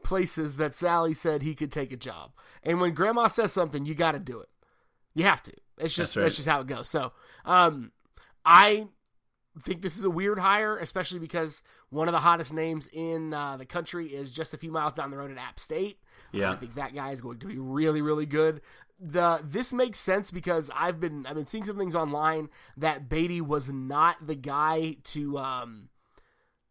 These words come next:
Speaker 1: to schmooze the boosters, for lack of a better term. And if you're looking for a guy to rebuild relationships with your boosters and with your fan base and with your supporters, there is no other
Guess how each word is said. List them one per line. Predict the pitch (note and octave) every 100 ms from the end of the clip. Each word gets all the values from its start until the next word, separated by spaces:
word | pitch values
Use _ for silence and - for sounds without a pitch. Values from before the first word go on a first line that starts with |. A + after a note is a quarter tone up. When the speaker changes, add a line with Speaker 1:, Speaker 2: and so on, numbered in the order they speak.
| _ _ -
Speaker 1:
to | F#3+
schmooze | - F#3 A#3 B3+ F#3+
the |
boosters, | D#3+ D3+ - - - -
for | D3+
lack | D#3 C#3+ C#3+
of |
a | C3
better | A#2 -
term. | - - _ _ _ _ _ _ _ _ -
And | F3 F3 E3+ E3 D#3+ D#3
if | - G3
you're | B3+
looking | C#4+ D4+ A#3+
for | G#3+
a | E3+
guy | B2+ D3+ E3+ F3+
to | F3 D#3+ C3 B2+ C#3+
rebuild | E3+ G3+ E3+ E3 F3 D3
relationships | C#3 C#3 D3 F3 E3+ F#3 F3 - - - -
with | D3+ E3+
your | F#3
boosters | D3+ C#3 D3+ F3+ F3
and | C#3 C#3
with | D#3
your | D3
fan | - C#3+ D#3
base | E3+ D#3+
and | C#3
with | C#3+
your | D3
supporters, | - B2 D#3 F3+ G#3 A3 - - -
there | C3 F#3 F#3+
is | D#3+ C#3+
no | C3+ C#3 D#3 F3+
other | D#3 D#3 D#3 D3+ D3